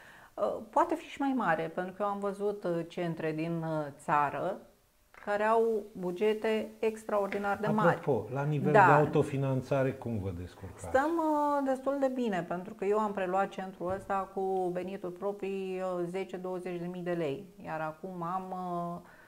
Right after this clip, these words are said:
Speaker 1: cinci sute și ceva de mii de lei, uh, șase sute și ceva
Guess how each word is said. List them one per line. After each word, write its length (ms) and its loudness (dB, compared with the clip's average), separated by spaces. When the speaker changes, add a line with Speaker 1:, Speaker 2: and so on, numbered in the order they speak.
Speaker 1:
cinci 320 -4
sute 300 -8
și 180 -12
ceva 340 -4
de 60 -6
mii 220 -8
de 100 -6
lei, 580 0
uh, 580 0
șase 480 -6
sute 320 -8
și 120 -14
ceva 280 -4